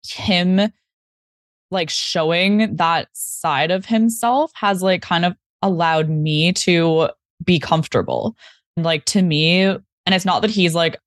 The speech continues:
overly emotional or girly, like, in any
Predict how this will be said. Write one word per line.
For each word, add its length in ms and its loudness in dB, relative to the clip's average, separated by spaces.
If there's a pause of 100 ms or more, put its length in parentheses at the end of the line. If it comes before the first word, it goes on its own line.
overly 420 0
emotional 720 2
or 180 2
girly, 380 2
like, 200 0
in 160 -2 (120)
any 440 2